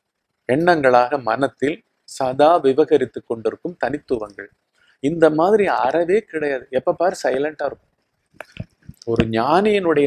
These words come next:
மனம்ன்றது என்ன? அது இங்கேயே இருக்க, இங்க இருக்கிறதுனால, இது தேகத்துக்குள்ள இருக்கிறதுனாலே, தேகத்துக்குள்ள மனமா இருக்கிறதோ, தேகத்துக்குள்ள புத்தியா இருக்கிறதுனோ, இந்த உலகத்துல நல்லா வாழ்ந்துகிட்டு இருக்கோம்னு அர்த்தம்.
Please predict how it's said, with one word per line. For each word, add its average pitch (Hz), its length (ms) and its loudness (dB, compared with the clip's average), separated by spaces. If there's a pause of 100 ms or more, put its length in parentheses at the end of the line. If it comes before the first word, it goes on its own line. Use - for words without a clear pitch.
மனம்ன்றது 139 460 -8
என்ன? 117 260 -8
அது 107 300 -14 (680)
இங்கேயே 139 560 4
இருக்க, 170 220 0 (1300)
இங்க 165 240 2
இருக்கிறதுனால, 156 680 4
இது 127 200 -2
தேகத்துக்குள்ள 139 640 4
இருக்கிறதுனாலே, 123 720 0
தேகத்துக்குள்ள 160 680 4
மனமா 139 380 4
இருக்கிறதோ, 107 500 0 (500)
தேகத்துக்குள்ள 151 600 6
புத்தியா 123 380 4
இருக்கிறதுனோ, 131 640 0
இந்த 120 240 -2
உலகத்துல 170 520 4
நல்லா 131 540 6
வாழ்ந்துகிட்டு 147 420 0
இருக்கோம்னு 143 240 -6
அர்த்தம். - 300 -8